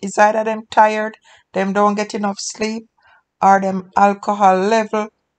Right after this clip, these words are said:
is above the limit for them to drive. Say, for instance, the legal limit in the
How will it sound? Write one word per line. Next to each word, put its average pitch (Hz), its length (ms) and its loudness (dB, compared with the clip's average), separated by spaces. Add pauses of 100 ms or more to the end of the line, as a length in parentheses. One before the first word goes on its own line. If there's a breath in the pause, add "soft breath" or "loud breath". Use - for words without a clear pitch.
(120)
is 190 320 -6
above 180 540 0
the 208 80 0
limit 202 440 -2
for 196 140 -4
them 185 220 -2
to 190 180 -6
drive. 170 380 0 (440 soft breath)
Say, 226 260 -2
for 254 240 2
instance, 196 500 -2
the 202 80 -4
legal 226 420 2
limit 226 380 -4
in 214 140 -4
the 220 120 -6